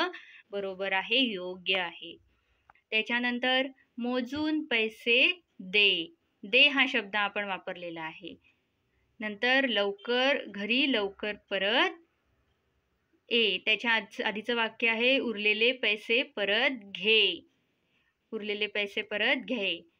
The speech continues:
नंतर घरी लवकर परत ये. आलंय लक्षामध्ये? हे कंसामधले शब्द आपण बरोबर रिकाम्या जागेमध्ये योग्य त्या ठिकाणी योग्य ते शब्द भरलेले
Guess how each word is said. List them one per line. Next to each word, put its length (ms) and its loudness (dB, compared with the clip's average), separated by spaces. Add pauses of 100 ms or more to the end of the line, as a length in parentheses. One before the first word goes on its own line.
(200)
नंतर 400 -2
घरी 420 -4
लवकर 380 -4
परत 480 0 (420)
ये. 300 -12 (440)
आलंय 160 -4
लक्षामध्ये? 720 2 (240)
हे 120 -8
कंसामधले 680 -6
शब्द 300 -10
आपण 400 -2
बरोबर 380 -6
रिकाम्या 400 -8
जागेमध्ये 760 -2
योग्य 420 -2
त्या 180 0
ठिकाणी 800 -2 (300)
योग्य 340 -2
ते 200 -4
शब्द 420 -12
भरलेले 1080 -2